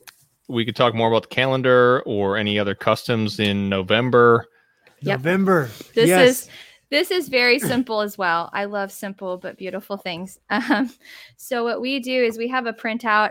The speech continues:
Speaker 2: Um, I, I got this from, I think, Shower of Roses originally. I don't know where she got it from. It's a blank template, and you, uh, can put in on each day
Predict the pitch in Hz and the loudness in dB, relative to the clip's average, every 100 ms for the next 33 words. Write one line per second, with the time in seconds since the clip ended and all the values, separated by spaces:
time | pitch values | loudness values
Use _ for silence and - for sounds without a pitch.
0 | - 208 202 - 214 226 - _ _ - | 0 0 0 0 -2 -2 -6 _ _ -4
1 | 220 220 208 247 269 - 302 277 - - | -4 -4 -6 -4 -4 -4 -6 -6 -12 -12
2 | - 240 226 214 233 240 - 220 220 196 | -4 -2 -2 -6 -8 -8 -6 -2 0 0
3 | 190 190 196 196 190 - _ 196 190 185 | -2 -6 -6 -6 -10 -12 _ -10 -10 -10
4 | 196 190 185 185 185 - 196 202 - 196 | -10 -10 -10 -10 -12 -10 -8 -6 -8 -8
5 | 185 185 196 190 175 180 175 - - - | -8 -10 -8 -6 -6 -8 -10 -12 -20 -20
6 | _ _ 254 247 233 220 240 294 302 - | _ _ 0 2 -2 0 2 2 -2 -12
7 | _ _ _ _ - 233 233 202 185 - | _ _ _ _ -6 -4 -2 -2 -4 -6
8 | _ 208 208 214 214 208 202 202 - - | _ -8 -8 -6 -6 -4 -4 -6 -10 -6
9 | 208 202 226 208 277 - 247 240 208 202 | -6 -4 -8 -6 -8 -6 -4 -4 -4 -6
10 | - 208 - 226 - 214 196 196 196 | -8 -6 -8 -10 -10 -6 -4 -4 -8